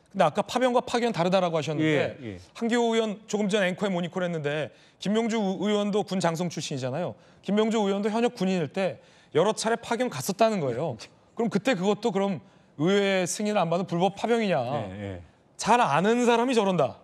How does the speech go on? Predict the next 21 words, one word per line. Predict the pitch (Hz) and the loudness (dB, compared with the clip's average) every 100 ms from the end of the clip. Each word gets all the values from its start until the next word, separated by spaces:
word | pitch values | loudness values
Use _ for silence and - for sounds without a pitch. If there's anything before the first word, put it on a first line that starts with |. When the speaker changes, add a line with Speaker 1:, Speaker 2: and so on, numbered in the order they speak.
| _ 120 | _ -10
Speaker 2:
예. | 107 95 95 - | -10 -10 -10 -2
Speaker 1:
라는 | 196 202 | 0 2
얘기인데 | 175 185 | 2 2
맞습니까? | 185 139 208 180 - 196 - _ _ _ _ _ _ _ _ | 0 0 -2 -2 -4 -10 -12 _ _ _ _ _ _ _ _
Speaker 2:
그 | 190 185 165 - | 0 0 0 -2
김병주 | 170 202 214 202 | 0 2 2 2
의원이 | 185 175 190 | 2 2 0
파견을 | - 185 202 196 196 190 151 | -2 -2 0 0 2 0 2
여러 | 147 151 | 2 0
차례 | - 165 | -2 -2
다녀왔던 | 139 139 143 131 151 | 0 0 0 0 -4
건 | 180 156 | -4 -2
오늘 | 139 165 156 | -2 0 2
이제 | 151 | 0
한기호 | 131 185 170 170 156 135 - | 0 -2 0 2 2 0 0
의원님 | 139 151 151 | 0 0 -2
통해서 | - 151 151 147 | -4 -2 -2 -2
알려진 | - 127 131 135 | -2 0 2 2
거 | 131 | 0
아닙니까? | 110 156 156 | 0 0 0
Speaker 1:
네. | 160 | 0